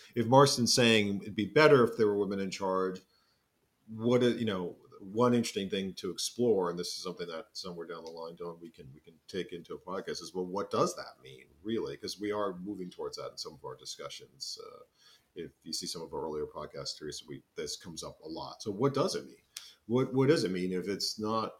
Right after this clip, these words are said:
if putting women in charge is not entirely the answer, what is the matriarchal response to it? So,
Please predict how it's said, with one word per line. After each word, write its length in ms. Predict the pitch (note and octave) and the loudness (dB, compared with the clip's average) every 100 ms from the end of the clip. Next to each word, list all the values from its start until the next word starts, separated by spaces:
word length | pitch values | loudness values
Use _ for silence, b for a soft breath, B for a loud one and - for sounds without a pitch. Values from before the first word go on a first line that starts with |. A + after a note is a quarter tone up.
| _ _ - | _ _ -6
if 140 | A2 | 2
putting 240 | C#3+ C#3 B2+ | 6 6 6
women 260 | B2+ A#2+ | 4 4
in 100 | A2 | 2
charge 480 | G#2 A#2 A2+ A2 F#2 | 2 4 4 2 0
is 440 | G2+ G2 - - _ _ _ _ - | -2 -2 -4 -6 _ _ _ _ -6
not 300 | G#2+ G#2 G#2+ | -4 -4 -4
entirely 560 | G2 - C3 C3 A2+ | -6 2 4 6 6
the 160 | G2 F#2+ | 4 2
answer, 320 | F#2 F2+ G2+ | -2 -2 -4
what 460 | F#2 F2+ G2 G#2 - | -4 -2 0 -2 -2
is 220 | G2+ G2 F#2 | -6 -6 -6
the 80 | F#2+ | -6
matriarchal 640 | F#2+ F#2+ - F2+ F2 E2 | -4 -6 -4 -4 -4 -6
response 680 | D2+ D#2 - F#2+ F2+ - - | -6 -8 -6 -4 -4 -6 -6
to 260 | G#2+ F#2 | -4 -2
it? 140 | F#2 - | -4 -2
So, 300 | G#2+ G2 | 0 -2